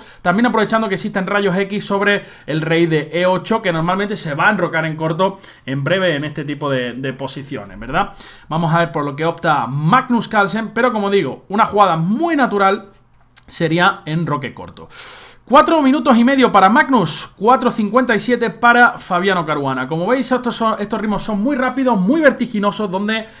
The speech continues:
el error está al caer en casi cada partida. Bueno, mm, otra posibilidad para el negro sería cerrar el centro con D cuatro. Esto particularmente no me gusta, puesto que la casilla C cuatro es muy jugosa para el caballo de D dos. Sería facilitar un poco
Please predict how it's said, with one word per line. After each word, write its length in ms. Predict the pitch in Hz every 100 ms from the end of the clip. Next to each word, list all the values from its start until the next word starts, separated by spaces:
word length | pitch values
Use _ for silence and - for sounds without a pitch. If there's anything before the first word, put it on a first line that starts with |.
| -
el 160 | 139 160
error 260 | 151 214
está 240 | 196 - 196
al 140 | 185
caer 540 | 151 160 196 196 175 -
en 440 | 143 135 131 127
casi 420 | 123 196 - 202 151
cada 560 | 180 190 202 - - _
partida. 680 | - 147 - 214 175 113 90 - - - - - - _
Bueno, 420 | 165 180 190 - -
mm, 800 | 170 160 156 147 143 143 139 135
otra 240 | 180 233 226
posibilidad 400 | 214 196 202 202
para 80 |
el 60 | 185
negro 180 | 208 226
sería 320 | 196 170 196
cerrar 320 | - 156 143
el 80 | 143
centro 260 | 156 156 151
con 160 | 160
D 140 | 180 190
cuatro. 320 | 208 214 220
Esto 180 | - 175
particularmente 720 | 160 156 160 170 180 175 143
no 200 | 151 190
me 100 | 196
gusta, 400 | 202 143 - 170
puesto 300 | 185 180 175
que 80 | 165
la 100 | 151
casilla 320 | 123 - 156
C 160 | 151 156
cuatro 300 | 180 143 135
es 60 |
muy 200 | 156 226
jugosa 400 | 233 190 185 156
para 140 | 139 127
el 60 |
caballo 300 | 123 127 139
de 160 | 135 135
D 120 | 151
dos. 260 | 190 208 208
Sería 260 | 143 151
facilitar 460 | 147 151 147 139 147
un 140 | 147
poco 320 | 151 156 127